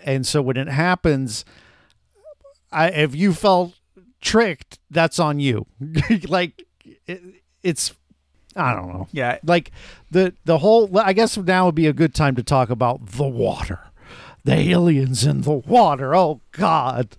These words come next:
Speaker 1: They're allergic to water.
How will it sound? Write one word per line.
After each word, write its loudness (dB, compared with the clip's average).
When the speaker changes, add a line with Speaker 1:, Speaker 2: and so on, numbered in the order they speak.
Speaker 1:
They're 0
allergic 0
to -10
water. -2